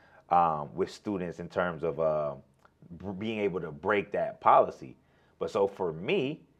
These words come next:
like, this is what we do in here in my room. And when other people wouldn't do it in other rooms, um, I would, you know, apologize for that teacher. And so it's just, it's small things like that, but when you give 'em a little bit,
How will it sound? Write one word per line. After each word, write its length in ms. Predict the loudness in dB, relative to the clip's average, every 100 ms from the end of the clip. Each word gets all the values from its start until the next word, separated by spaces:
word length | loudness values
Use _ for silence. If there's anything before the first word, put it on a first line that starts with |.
| _
like, 260 | -8 -8 -6
this 220 | -6 -6
is 140 | -6 -2
what 200 | -2 -2
we 120 | -6
do 420 | -6 -4 -4 -6 -10
in 160 | -12
here 320 | -6 -2 0
in 120 | 0 -2
my 160 | -2
room. 380 | 0 0 -2 -6 -14
And 120 | -12
when 120 | -12 -4
other 180 | -2 -2
people 380 | -2 -8 -4 -2
wouldn't 220 | -2 -4
do 140 | -4 -4
it 60 |
in 100 | -6 2
other 220 | 4 4
rooms, 560 | 2 -2 -6 -6 -10 -16 _ _ _ _ -6
um, 240 | -6 -2
I 80 | 0
would, 180 | 0 -4
you 140 | -10 -10
know, 140 | -8
apologize 720 | -4 6 6 6 -4 -10 -12
for 220 | -8 -6
that 280 | -4 -6 -8
teacher. 360 | -10 -12 -12 -12
And 80 | -8
so 160 | 4 6
it's 200 | 6 4
just, 280 | 0 0 -4 _ _ _
it's 160 | -2 -2
small 440 | -6 8 12 12
things 320 | 12 2 2
like 240 | 8 8 10
that, 240 | 12 12
but 60 | 10
when 120 | 0
you 100 | -4
give 220 | -2 0
'em 140 | 2 0
a 80 |
little 360 | 0 0 2 2
bit, 440 | 0 2 2 0